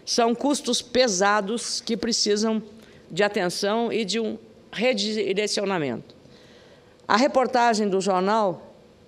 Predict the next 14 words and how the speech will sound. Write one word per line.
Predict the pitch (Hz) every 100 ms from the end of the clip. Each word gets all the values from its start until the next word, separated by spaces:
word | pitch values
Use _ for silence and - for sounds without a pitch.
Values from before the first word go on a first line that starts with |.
| -
do | 165
Rio | 185 180
Grande | 190
do | 175
Sul | 180 - 254 233 - - - - - -
mostra | 185 208 247 254 247
que, | 240 233
para | 233 233 240
cada | 240 262 214 226 208
pessoa | 226 214 202 254 220
que | 196 196
morre | 196 226 247 208
no | 175
trânsito, | 160 190 226 220 147 139 139